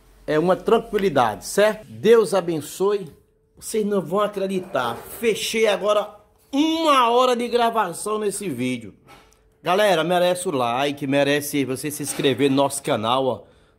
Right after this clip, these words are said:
Nos ajuda, a gente tá dependendo muito aí da sua ajuda. Que Deus abençoe, viu? Meu Deus do céu,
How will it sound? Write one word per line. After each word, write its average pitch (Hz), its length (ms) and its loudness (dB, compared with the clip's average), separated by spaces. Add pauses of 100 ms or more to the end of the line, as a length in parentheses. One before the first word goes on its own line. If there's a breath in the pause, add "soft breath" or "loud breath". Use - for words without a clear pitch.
Nos 180 200 -2
ajuda, 160 340 0
a 156 40 -2
gente 170 240 -4
tá 165 180 0
dependendo 156 680 -2
muito 170 420 2
aí 151 80 -2
da 151 100 -2
sua 143 260 -2
ajuda. 143 520 -4 (840 soft breath)
Que 143 140 -2
Deus 156 260 2
abençoe, 147 560 0
viu? 175 300 0 (680 soft breath)
Meu 175 220 4
Deus 180 360 0
do 165 120 -8
céu, 143 440 -2